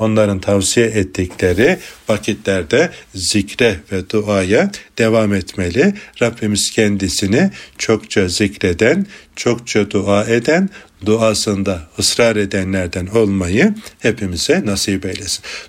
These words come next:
"Dua ve ibadetiniz olmasa Allah size ne diye kıymet versin?" diyor. Ayet-i kerimede Yüce Rabbimiz, duamız önemli.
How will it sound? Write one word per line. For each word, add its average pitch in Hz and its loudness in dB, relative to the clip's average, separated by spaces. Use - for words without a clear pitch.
"Dua 131 2
ve 107 0
ibadetiniz 110 0
olmasa 107 2
Allah 123 0
size 101 0
ne 110 0
diye 104 2
kıymet 104 0
versin?" 98 0
diyor. 92 -6
Ayet-i 101 2
kerimede 98 0
Yüce 95 0
Rabbimiz, 92 -2
duamız 101 0
önemli. 95 -2